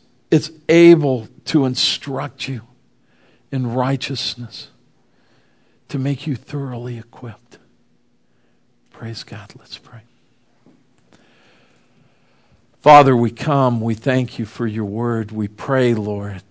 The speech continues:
that, Lord, that we would hide your word in our heart, that we would not sin against you.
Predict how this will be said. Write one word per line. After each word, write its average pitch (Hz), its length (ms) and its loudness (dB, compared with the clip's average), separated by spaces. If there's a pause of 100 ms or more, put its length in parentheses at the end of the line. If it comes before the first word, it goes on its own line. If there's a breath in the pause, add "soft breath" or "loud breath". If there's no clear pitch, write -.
that, 101 240 -8 (1400 soft breath)
Lord, 113 460 0 (1700 soft breath)
that 123 80 -6
we 123 160 0
would 120 200 -2
hide 117 560 -4
your 98 200 -8
word 104 340 -4
in 95 160 -8
our 92 80 -12
heart, 101 400 -10 (120)
that 92 140 -16
we 95 120 -16
would 90 260 -16
not 101 240 -12
sin 92 380 -14
against - 580 -20
you. - 80 -20